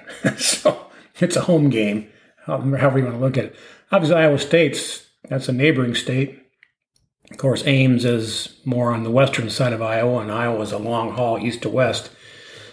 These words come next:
So it's not an easy drive to get to the far eastern side of Wisconsin from the western side, but, you know, mid to western side of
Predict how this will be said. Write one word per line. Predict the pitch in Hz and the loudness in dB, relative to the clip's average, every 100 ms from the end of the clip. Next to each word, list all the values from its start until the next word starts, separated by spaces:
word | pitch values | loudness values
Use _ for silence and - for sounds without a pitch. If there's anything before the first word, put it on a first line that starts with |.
| - | -14
So | - | -10
it's | - | 0
not | 180 185 | 4 4
an | 143 | 4
easy | 196 143 | 4 4
drive | 120 117 117 120 | 4 2 4 2
to | 113 | 2
get | 123 123 | 0 0
to | 120 | -4
the | - | -8
far | - 143 139 135 120 127 - | -2 2 4 4 2 -2 -2
eastern | 151 135 135 123 | 0 0 0 -2
side | 127 | 0
of | 120 | 0
Wisconsin | 113 - 131 127 - 123 | -2 0 2 2 2 0
from | - 113 | 0 0
the | 107 | 0
western | 117 127 - 113 | 0 0 -2 -6
side, | - 113 107 110 110 101 - _ - | -4 -6 -4 -6 -8 -10 -16 _ -4
but, | 123 117 | -2 -2
you | 131 | -2
know, | 113 | -2
mid | 113 127 123 104 - | 2 4 4 2 0
to | 120 | 2
western | 117 123 - 110 | 2 0 0 -4
side | 110 117 110 107 | -2 0 0 0
of | 110 104 - | 0 0 -4